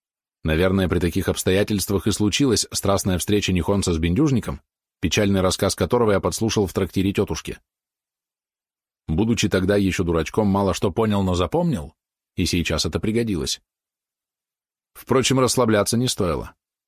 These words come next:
Большая часть чернорабочих и подмастерьев, трудившихся в доках, тоже жила в Речном,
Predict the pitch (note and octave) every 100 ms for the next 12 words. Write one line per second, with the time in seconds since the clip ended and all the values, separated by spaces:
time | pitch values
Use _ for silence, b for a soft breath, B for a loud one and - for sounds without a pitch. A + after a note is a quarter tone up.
0 | _ _ _ - D#2 F#2 - F2 G2+ G2
1 | - - F#2+ F#2 F2 F#2+ G2 F#2+ E2 E2+
2 | E2+ - G#2 F#2 F2+ F2+ F#2+ F#2 - F#2+
3 | G#2+ A2+ G#2 A#2 G#2 G2 F#2+ F2+ F2 -
4 | F#2 C3+